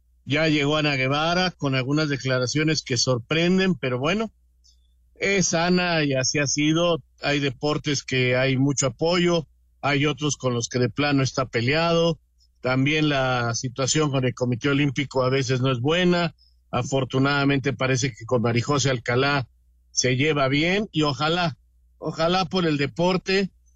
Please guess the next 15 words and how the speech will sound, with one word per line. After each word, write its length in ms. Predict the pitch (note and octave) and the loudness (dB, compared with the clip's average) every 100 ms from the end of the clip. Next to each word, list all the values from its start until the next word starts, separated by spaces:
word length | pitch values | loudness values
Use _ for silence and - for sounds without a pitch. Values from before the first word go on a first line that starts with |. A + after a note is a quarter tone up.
| - | -8
se 200 | - D3+ | -4 -2
acaben 580 | C#3 - E3 E3+ E3 D3 | -2 -2 0 2 0 0
todas 340 | D#3+ D#3+ D3 | 0 0 0
estas 320 | C#3 C3 D#3 B2 | -4 -4 -4 -4
disputas 720 | A#2 - D#3 D#3 E3 D#3+ B2 | -8 -2 -2 0 0 0 0
y 100 | - | -2
se 140 | B2 C3+ | -2 -2
encuentre, 840 | A#2+ - E3 D#3+ D#3+ D#3 C#3+ A#2+ _ _ _ _ | -2 0 2 2 2 0 0 -2 _ _ _ _
eh, 600 | B2+ C#3+ C#3+ C#3 C#3+ D3+ C3 | -2 0 2 2 0 0 0
una 280 | G3+ G3+ | 0 0
armonía 680 | F#3+ E3+ D#3+ E3+ G3 G3+ G3 | 0 2 2 2 2 2 0
para 360 | D3 D#3+ D3+ D3 | -2 -2 0 2
bien 340 | E3 G3 G3 | 2 2 2
del 160 | D#3+ C#3+ | 0 -2
deporte. 640 | C3+ - C#3 C3 - A2 | -6 -6 -4 -4 -6 -10